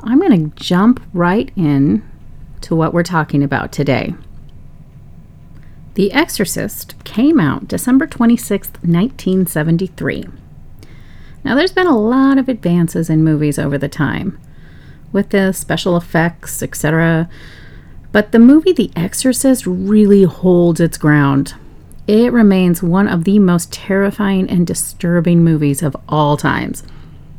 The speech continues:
This movie came from a book, and apparently the author started by wanting to write a nonfiction account of an exorcism that happened to a thirteen-year-old boy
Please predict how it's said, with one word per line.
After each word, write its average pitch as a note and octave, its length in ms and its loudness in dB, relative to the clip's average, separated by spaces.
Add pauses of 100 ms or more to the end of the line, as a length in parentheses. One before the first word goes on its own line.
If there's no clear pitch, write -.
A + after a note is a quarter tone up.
(920)
This F#3+ 300 -2
movie B3+ 400 4
came E3 260 0
from A3 180 2
a D#4 60 4
book, - 460 -4 (880)
and F#3 100 0
apparently B3 480 2
the G3+ 200 -2 (100)
author G3 600 2 (100)
started A3 760 0
by E3+ 140 0
wanting G3+ 300 2
to - 100 -6
write E3+ 460 0
a D#3 60 2
nonfiction E3 1040 2
account - 600 -6 (360)
of F3 120 -2
an F#3 160 -2
exorcism - 720 -2 (400)
that E3+ 100 -6
happened F3+ 300 -2
to F#3 140 -4
a E3 40 2
thirteen-year-old F3+ 800 0
boy D3+ 420 0